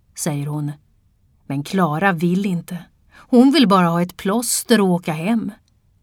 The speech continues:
Innan de går från dagis får Klara ett plåster. "Nu åker vi till doktorn", säger Ellen. "Sen åker vi hem och hälsar på lilla Viktor.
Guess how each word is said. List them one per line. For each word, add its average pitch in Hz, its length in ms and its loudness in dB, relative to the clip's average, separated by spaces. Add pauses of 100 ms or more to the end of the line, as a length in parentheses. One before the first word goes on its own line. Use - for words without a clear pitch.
(560)
Innan 269 340 4
de 277 200 4
går 294 300 2
från 226 240 2
dagis 151 680 -6
får 202 380 -2
Klara 156 460 -2
ett 170 120 -12
plåster. 175 540 -8 (1500)
"Nu 214 100 2
åker 226 260 2
vi 247 120 4
till 240 120 4
doktorn", 220 580 -2 (340)
säger 175 340 0
Ellen. 147 420 -6 (340)
"Sen 285 260 4
åker 233 220 2
vi 226 80 4
hem 185 340 2
och 190 60 0
hälsar 196 260 0
på 185 300 -2
lilla 185 280 2
Viktor. - 600 -12